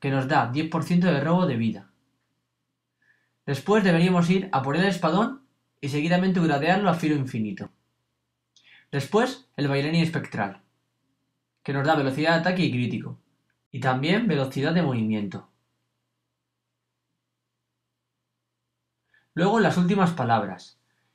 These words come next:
que nos dará daño de ataque, pero lo más importante es la penetración de armadura, un cuarenta por ciento. Después compraremos en defensa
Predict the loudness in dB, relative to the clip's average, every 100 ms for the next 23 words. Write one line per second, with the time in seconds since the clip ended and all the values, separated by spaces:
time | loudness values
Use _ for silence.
0 | _ -4 -2 2 4 4 4 2 4 4
1 | 4 2 2 0 -2 -2 0 0 0 0
2 | 0 0 0 0 -2 -2 0 0 -2 -2
3 | -4 2 4 4 2 -2 -4 -4 -4 -4
4 | 2 2 2 -6 -8 -8 -8 -12 _ _
5 | _ _ _ _ _ _ _ _ _ _
6 | _ _ _ _ _ _ _ _ -8 -8
7 | 0 2 2 -4 _ -8 -4 0 2 2
8 | 0 -4 _ _ _ _ _ _ _ _
9 | _ _ _ _ _ _ _ -6 -4 -4
10 | -2 -2 0 -2 -4